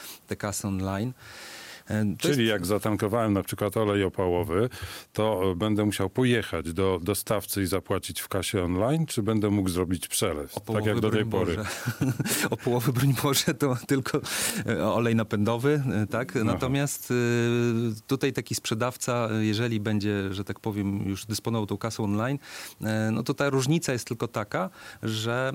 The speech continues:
Speaker 1: e, on będzie połączony z siecią i z, z
Speaker 2: I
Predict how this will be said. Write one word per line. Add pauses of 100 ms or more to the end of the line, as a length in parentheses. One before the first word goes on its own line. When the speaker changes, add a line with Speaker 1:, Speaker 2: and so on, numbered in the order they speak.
(120)
Speaker 1:
e,
on
będzie
połączony
z
siecią
i
z,
z
Speaker 2:
I